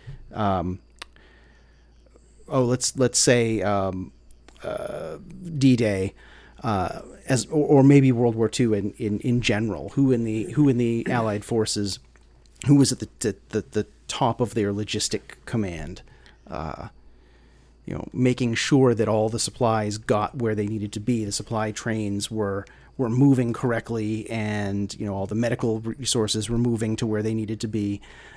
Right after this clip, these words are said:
Um, it seems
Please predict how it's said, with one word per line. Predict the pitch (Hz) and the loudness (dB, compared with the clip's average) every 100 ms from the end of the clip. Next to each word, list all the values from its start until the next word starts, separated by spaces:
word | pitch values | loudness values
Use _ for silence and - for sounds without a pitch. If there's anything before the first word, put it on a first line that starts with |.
| - | -10
Um, | 82 52 53 - - - _ _ - 214 254 208 - - _ _ - | -6 -6 -6 -8 -10 -18 _ _ -20 -20 -20 -20 -20 -20 _ _ -12
it | - - | -4 0
seems | - 175 190 165 | 4 6 6 4